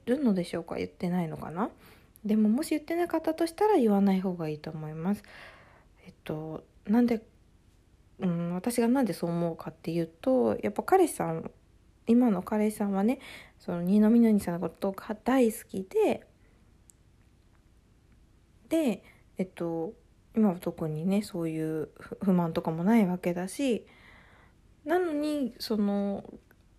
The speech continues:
彼女がね、なんか、自分がこんなに好きでいるのに友達にどう思われるかとかを気にしてたら、「え、俺なんか心配させてた？俺の愛情伝わってない？」ってところも気になると思うし、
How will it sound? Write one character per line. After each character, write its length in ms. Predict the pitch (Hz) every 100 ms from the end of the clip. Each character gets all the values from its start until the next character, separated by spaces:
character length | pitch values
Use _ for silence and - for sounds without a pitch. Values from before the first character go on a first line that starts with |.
| - - - -
彼 300 | 339 294 196
女 100 | 180
が 140 | 185
ね、 220 | 196 233 - - - _
な 120 | 233 214
ん 60 |
か、 260 | 208 175 - _ _ _ _ _ _ _ _ _ - - _ - -
自 180 | 190 240
分 140 | 214 240
が 60 |
こ 160 | 254 302
ん 60 |
な 80 | 359
に 160 | 403 415
好 60 | -
き 160 | - 403
で 280 | 233 -
い 40 | 208
る 120 | 220
の 160 | 208 196
に 100 | 190
友 240 | 214 208
達 280 | 208 220 208
に 120 | 202
ど 80 | 208
う 40 |
思 140 | 190 180
わ 60 |
れ 140 | 180 175
る 100 | 170
か 140 | 170
と 100 | -
か 180 | - 180
を 100 | 180
気 160 | -
に 120 | 196 202
し 80 |
て 140 | - 214
た 180 | 185 185
ら、 140 | 190 - - - -
「え、 180 | 247 269
俺 360 | 240 247 277
な 120 | 269
ん 60 | 320
か 100 | 240
心 240 | - 233
配 160 | 262 330
さ 140 | 339
せ 120 | 339 349
て 140 | 349
た？ 160 | 240 190
俺 220 | 196 240
の 100 | 277
愛 100 | 277
情 120 | 277
伝 260 | - - 370
わ 80 |
っ 20 | 370
て 120 | 403
な 180 | 415 339
い？」 180 | 180 185
っ 20 | - - - - - -
て 120 | 226
と 120 | 226
こ 120 | 226 226
ろ 440 | 220 214 214 202
も 160 | 202 175
気 160 | - 208
に 160 | 208
な 160 | 208 202
る 80 | 175
と 100 | 175
思 200 | 175 175
う 60 |
し、 340 | - 190 180